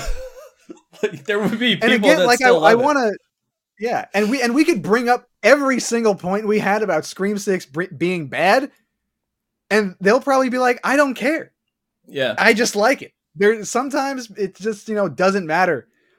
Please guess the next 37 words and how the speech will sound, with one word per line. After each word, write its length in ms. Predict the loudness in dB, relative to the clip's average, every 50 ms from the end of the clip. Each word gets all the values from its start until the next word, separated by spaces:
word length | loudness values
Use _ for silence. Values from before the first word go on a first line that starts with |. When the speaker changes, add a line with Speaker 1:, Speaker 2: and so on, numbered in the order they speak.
| _ -12
Speaker 2:
to 80 | -8 -4
some 180 | -4 -4 -2
people. 240 | -2 -4 -2 -2 -2
They 160 | -2 0 -2
just 260 | 0 0 -2 -4 -4 -6
like 300 | -2 0 0 0 2 0
it. 140 | 0 0 0
Speaker 1:
I 100 | 0 2
mean, 180 | 2 2 2 2
I 120 | 0 0
believe 440 | 2 4 4 4 4 4 4 4 4
that 160 | 4 4 2
Speaker 2:
And 100 | 2 0
they're 80 | 0 0
Speaker 1:
people, 580 | 0 2 2 2 2 2 2 0 -2 -6 _ _ _ _ _ -18
that 240 | -12 -8 -8 -6 -2
there's 220 | -2 -2 -2 0
a 40 | 0
lot 180 | 2 2 2 2
of 60 | 0
people 260 | -2 -4 -4 -4 -2
that 260 | -2 -2 -2 -4 -6 _ _ _ _ _ _ _ -16
truly 480 | -14 -8 -4 -2 0 2 2 2 0
think 280 | 0 0 -4 -4 -4 -2
this 220 | -4 -6 -4 -6
is 100 | -8 -8
a 60 | -8
good 260 | -4 0 0 0 0 0
movie, 520 | -2 -2 -4 -4 -6 -10 -14 -18 _ _ _ _ _
regardless 680 | -6 -6 -4 0 0 0 2 0 0 -2 -2 -2 0 0
of 200 | 0 0 2 4
the 80 | 4
Speaker 2:
Yeah, 80 | 4 6
Speaker 1:
name 200 | 6 4 4 4
of 200 | 4 4 4 2
it. 40 | 0
Speaker 2:
absolutely. 280 | -2 -4 -6 -8 -10